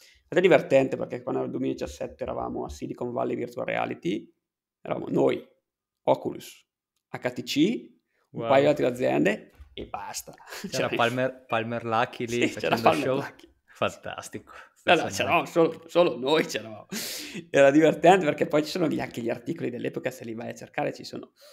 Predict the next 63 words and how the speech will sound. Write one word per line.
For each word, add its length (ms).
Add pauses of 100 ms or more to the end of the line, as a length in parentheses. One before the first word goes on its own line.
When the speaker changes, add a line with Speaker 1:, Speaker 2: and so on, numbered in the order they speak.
(260)
Speaker 1:
E 140
c'eravamo 320
solo 260 (100)
noi, 220
cioè, 180
i 80
nostri 220
prototipini 760
stampati 420
tre 160
D. 120 (440)
È 80
proprio 160
divertente, 420
non 120
c'è 120
niente 200
a 20
che 60
vedere 220
con 140
oggi. 160 (400)
Vabbè, 400
ogni 140
caso. 200
Ho 920
fatto 200
quel 100
lavoro 220
lì. 120 (800)
Portiamo 280
il 200
prodotto 360
sul 200
mercato, 840
eh, 80
andiamo 300
a 20
capire 280
poi 200
cosa 140
fai 220
col 120
prodotto, 340
vai 100
a 40
cercare 300
gli 120
use 140
case 320
che 120
puoi 160
andare 240
a 20
risolvere, 520
no? 140
Perché 140
è 20
un 60
prodotto 240
molto 240
bottom 340
up. 280